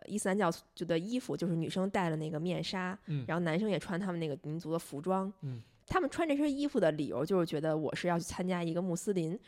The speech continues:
Speaker 2: 的集会。
Speaker 1: 对，所以我才这样穿。
Speaker 2: 嗯。
Speaker 1: 这种设定你觉得，我觉得是一个就
Speaker 2: 很浅的。
Speaker 1: 对，就是不太可能发生的。你最后把它，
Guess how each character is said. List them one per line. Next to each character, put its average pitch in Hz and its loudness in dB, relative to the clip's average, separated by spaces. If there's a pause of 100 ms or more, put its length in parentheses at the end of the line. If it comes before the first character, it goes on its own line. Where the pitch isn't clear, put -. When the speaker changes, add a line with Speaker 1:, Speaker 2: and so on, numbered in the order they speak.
(340)
Speaker 2:
的 151 4
集 139 2
会。 143 6 (140)
Speaker 1:
对， 185 6 (120)
所 185 2
以 - 6
我 190 6
才 156 2
这 165 6
样 151 2
穿。 160 -4
Speaker 2:
嗯。 135 -4 (400)
Speaker 1:
这 339 2
种 185 2 (920)
设 302 6
定 196 4
你 156 -2
觉 156 4
得， 151 4 (320)
我 170 2
觉 170 4
得 185 8
是 220 2
一 170 2
个 170 4
就 147 -4
Speaker 2:
很 - 0
浅 - 0
的。 135 -8 (160)
Speaker 1:
对， 208 8
就 277 -2
是 262 0
不 - -2
太 285 2
可 - -2
能 139 -4
发 180 -2
生 180 -2
的。 156 -4
你 170 -2
最 294 0
后 285 6
把 151 4
它， 196 -2